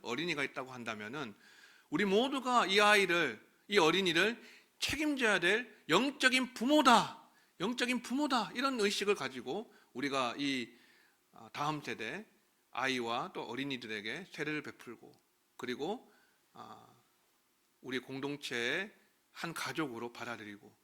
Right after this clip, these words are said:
우리가 정말 책임지는 마음으로 그렇게 대하면 너무나 좋겠다, 그런 생각을 이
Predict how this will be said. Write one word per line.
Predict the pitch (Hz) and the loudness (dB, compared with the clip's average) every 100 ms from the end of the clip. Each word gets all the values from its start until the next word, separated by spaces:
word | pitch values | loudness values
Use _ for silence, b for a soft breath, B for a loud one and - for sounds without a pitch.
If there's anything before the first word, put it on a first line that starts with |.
| _ _ | _ _
우리가 | 123 127 | -10 -10
정말 | 127 131 - | -8 -8 -6
책임지는 | - 240 247 214 196 | -6 -4 -2 -2 -4
마음으로 | 135 113 107 101 - | -4 -8 -10 -14 -14
그렇게 | 208 240 - 214 | -12 -10 -8 -8
대하면 | 131 135 139 143 196 B B B | -4 -6 -6 -8 -8 B B B
너무나 | 131 180 175 | -4 -2 -2
좋겠다, | 135 - - 123 104 104 | -4 -8 -8 -8 -8 -12
그런 | - 175 | -8 -6
생각을 | 175 156 131 123 196 240 B B B | -6 -4 -4 -2 -4 -6 B B B
이 | 131 127 123 113 | -6 -4 -4 -8